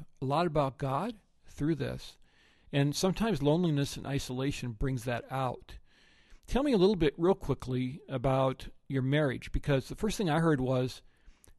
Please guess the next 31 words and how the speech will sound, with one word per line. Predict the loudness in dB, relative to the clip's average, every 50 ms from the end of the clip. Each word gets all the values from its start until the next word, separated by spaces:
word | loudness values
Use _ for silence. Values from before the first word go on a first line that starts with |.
| _ -20 -12 -4
you | 2 4
know, | 6 8
a |
lot | 8 8 8 8
of, | 6 4 2 0
a |
lot | 2 4 6 6 6
of | 6
people | 6 4 4 2 0 2
don't | 4 2 2 2 2
make | 2 4 4 2 0
it | -4 -10 -12 _ -20 _ _ -20 -20 _ _ _ _ _ _ -2
when | 0 2
their | 2 2
children | 0 0 0 0 0 2 0 -4 -4 -6
die. | -8 -10 -10 -12 -16 -20 -20 _ _ _ _ _ _ _ _ _ _ _ _ _ _ _ _ _ _ _ _ _
Well, | -6 -6 -4 -4
how | -6 -4 -2 0
do | 0
you | 0 -2
keep | -2 -4 -4 -4 -2
a |
marriage | 0 2 2 2 2 0 2
healthy | 2 2 2 2 2 0 0
when | 0 -2 -2 -2 -2 -4 -6 -8 -10 _ _
you | -4 -2 0
have | 0 0
a | 0
loss | -2 -2 -2 -2 -4 -4 -6
like | -8 -10 -10 -10
that? | -10 -10 -10